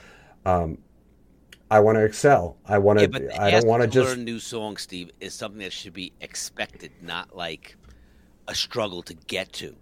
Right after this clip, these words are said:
Speaker 2: You know what I mean? I mean, like, we're constantly with, n-, you know, not for any other reason, just to have a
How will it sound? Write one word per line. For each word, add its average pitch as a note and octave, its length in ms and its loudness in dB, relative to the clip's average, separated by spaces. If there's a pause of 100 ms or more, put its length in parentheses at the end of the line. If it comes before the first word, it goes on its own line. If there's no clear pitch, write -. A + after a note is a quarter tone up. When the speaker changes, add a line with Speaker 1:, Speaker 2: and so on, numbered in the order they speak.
Speaker 2:
You F2+ 80 -20
know F#2+ 80 -12
what F#2+ 80 -12
I F#2+ 60 -10
mean? A#2+ 200 -10
I G2+ 80 -14
mean, G#2+ 160 -10
like, G2+ 200 -12
we're B2+ 120 -10
constantly G2 840 -10 (1200)
with, C3 180 -10
n-, G3+ 140 -12
you F#3 100 -4
know, A#2 160 -4 (140)
not C3 220 -6
for C#3+ 120 -8
any C3 160 -4
other A2+ 120 -4
reason, C#3 280 -6
just B2 260 -10
to A#2+ 140 -8 (300)
have B2 260 -4
a A2+ 100 -6